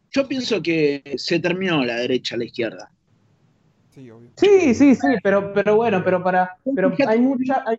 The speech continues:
Speaker 3: hay un grueso del electorado que sigue comprando ese discurso de derecha e izquierda.
Speaker 1: No, no hay ningún opositor. Están
Speaker 3: No,
Speaker 1: todos
Speaker 3: no.
Speaker 1: calentitos, cobrando su platita, ¿entendés?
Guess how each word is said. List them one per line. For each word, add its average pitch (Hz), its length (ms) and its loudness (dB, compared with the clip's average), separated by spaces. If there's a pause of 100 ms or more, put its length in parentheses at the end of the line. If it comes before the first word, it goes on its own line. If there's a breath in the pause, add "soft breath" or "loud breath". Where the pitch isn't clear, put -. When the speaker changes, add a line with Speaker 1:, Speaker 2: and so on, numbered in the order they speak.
(140)
Speaker 3:
hay 302 100 2
un 240 80 2
grueso 262 280 0
del 233 120 2
electorado 214 640 0
que 196 100 -2
sigue 220 380 2
comprando 165 420 2
ese 156 160 -6
discurso 156 500 -2
de 151 180 2
derecha 156 340 -2
e 147 40 0
izquierda. 143 440 -2 (880)
Speaker 1:
No, 233 100 0 (180)
no 247 100 4
hay 285 100 6
ningún 277 380 8
opositor. 165 880 0 (880)
Están 233 220 -4
Speaker 3:
No, 220 60 -6
Speaker 1:
todos 285 260 4
Speaker 3:
no. 285 80 2
Speaker 1:
calentitos, - 1000 -6
cobrando 202 500 -4
su 151 220 -8
platita, 220 960 -4 (460)
¿entendés? 226 300 -4